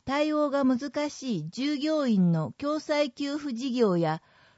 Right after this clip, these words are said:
福利厚生事業などの福祉事業を支援する団体です。共済給付事業として、結婚、出生等祝い金や、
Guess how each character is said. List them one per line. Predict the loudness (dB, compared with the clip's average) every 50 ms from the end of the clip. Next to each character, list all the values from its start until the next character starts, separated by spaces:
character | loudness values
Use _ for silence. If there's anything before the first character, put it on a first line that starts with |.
| _ _
福 | -12 -6 -4 -4
利 | -2 -2
厚 | -4 -2 -2 -2 -2 -2
生 | -2 -4 -4 -2 -2 -2
事 | -2 -4 -4
業 | 0 4 4 6 6
な | 6 4 2
ど | 2 0 0
の | 2 2 0 -2 -4 -8
福 | -16 -16 -10 -8 -8
祉 | -8 -8 -10 -10
事 | -6 -6 -4 -2
業 | 2 4 4 4 4
を | 4 0
支 | 0 -2 -4 0 2
援 | 2 4 4 2 0
す | -2 -4 -4
る | -4 -2 0
団 | 2 2 2 2
体 | 0 0 -2 -2 -2 -2
で | -2 -2 -2 -4
す。 | -6 _ _ _ _ _ _ _ _ _ _ _ _ _ _ _ _ _ _ _ _ _ _ _
共 | -4 0 2 2 2
済 | 2 6 6 6 6 6 4
給 | 0 0 2 2 2
付 | 0 0 -2 -2
事 | -4 -4 -2
業 | 0 2 2 2
と | 2 2 -2 -2
し | -2 -4 -6
て、 | -4 -2 -2 -4 -4 _ _ _ _ _ -4
結 | 0 0 0 -2 _ _ _
婚、 | -4 -2 0 0 0 0 -2 _ _
出 | -20 -14 -8 -6 -6 -6
生 | -6 -6 -4 -4 -4 -4
等 | -4 _ -2 0 2 2 2
祝 | 2 2 4 4 4
い | 2 0
金 | -2 0 2 4 4 4
や、 | 4 2 0 -2 -4